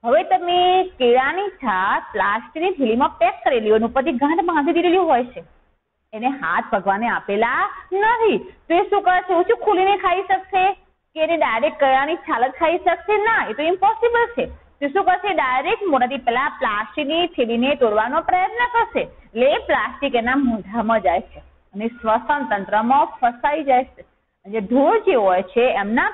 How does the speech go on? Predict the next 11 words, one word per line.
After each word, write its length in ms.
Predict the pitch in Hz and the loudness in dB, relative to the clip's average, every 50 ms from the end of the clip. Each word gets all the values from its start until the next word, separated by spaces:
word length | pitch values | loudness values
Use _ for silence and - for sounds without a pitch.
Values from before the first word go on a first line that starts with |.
| 880 | -2
પેટની 380 | - 453 208 - 214 220 220 220 | -2 -2 -2 -2 -4 -4 -4 -4
અંદર 340 | 208 202 202 202 226 240 247 | -4 -4 -2 2 2 2 2
એક 340 | 247 247 277 285 - - _ | 2 0 -4 -6 -6 -12 _
પડ 260 | - 220 226 240 240 240 | -2 2 2 2 2 2
જામી 260 | 269 240 214 220 226 | 0 -2 0 -2 -2
જાય 240 | 196 196 185 196 208 | -2 0 0 0 -2
છે. 240 | - - 170 - - _ _ _ _ | -4 -10 -14 -14 -14 _ _ _ _
અને 200 | 185 202 240 285 | -8 -4 -4 -4
ઢોરો 360 | 262 240 226 196 196 202 226 | -2 0 0 0 2 2 2
મૃત્યુ 440 | 220 185 180 170 - _ - 214 220 | 2 0 -4 -6 -8 _ -2 0 0
પામે 640 | 220 - 202 185 175 175 185 196 214 220 240 277 | 0 0 -2 -4 -4 -4 -6 -4 0 0 0 0